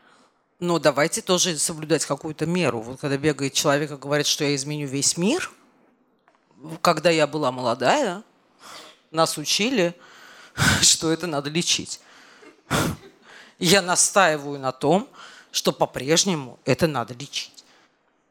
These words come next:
Потому что если нет никакого фокуса, если вот ты это поле не поделишь, весь мир, и найдёшь себе какой-то кусочек,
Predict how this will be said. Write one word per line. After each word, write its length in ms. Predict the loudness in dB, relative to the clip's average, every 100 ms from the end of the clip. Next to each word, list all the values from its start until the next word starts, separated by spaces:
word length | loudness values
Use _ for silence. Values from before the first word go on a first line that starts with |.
| _ _ _
Потому 220 | -2 0 0
что 120 | -2
если 300 | 0 0 0
нет 220 | -2 -2
никакого 480 | -2 -2 -2 -4 -6
фокуса, 760 | -6 -6 -6 -8 -8 -8 -12 -14
если 280 | -8 -6 -6
вот 180 | -8 -4
ты 160 | 2 2
это 140 | 2
поле 400 | -6 0 2 0
не 140 | -4
поделишь, 720 | -2 0 2 0 2 2 2 0
весь 260 | -2 -2
мир, 320 | -2 -4 -6
и 180 | -8 -6
найдёшь 460 | 0 0 4 4 4
себе 260 | -4 -6 -8
какой-то 380 | -6 -4 -4
кусочек, 680 | -6 -6 -4 -4 -2 -2 -4